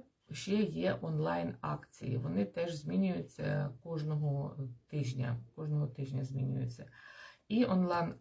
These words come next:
онлайн-акції у нас ідуть на ось такі сиропчики. Е, такі сиропи. Е, це сироп для покращення зору. Вони всі в об'ємі мають сто міліграм. Е, це си-, сироп гінкобілоба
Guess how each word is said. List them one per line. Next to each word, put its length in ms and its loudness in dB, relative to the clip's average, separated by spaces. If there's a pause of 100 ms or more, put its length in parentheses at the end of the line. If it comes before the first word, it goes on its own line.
онлайн-акції 1040 0
у 160 -4
нас 320 -2
ідуть 360 -4
на 260 -2
ось 220 -8
такі 340 -10
сиропчики. 880 -4 (800)
Е, 180 0 (260)
такі 300 -6
сиропи. 680 -2 (640)
Е, 360 -2
це 220 -4
сироп 600 -2
для 160 -2
покращення 840 0
зору. 600 2 (340)
Вони 240 -2
всі 300 -2
в 80 0
об'ємі 460 2
мають 340 2
сто 260 -4
міліграм. 640 2 (920)
Е, 160 2 (480)
це 220 -2
си-, 360 -2
сироп 540 -2
гінкобілоба 1040 0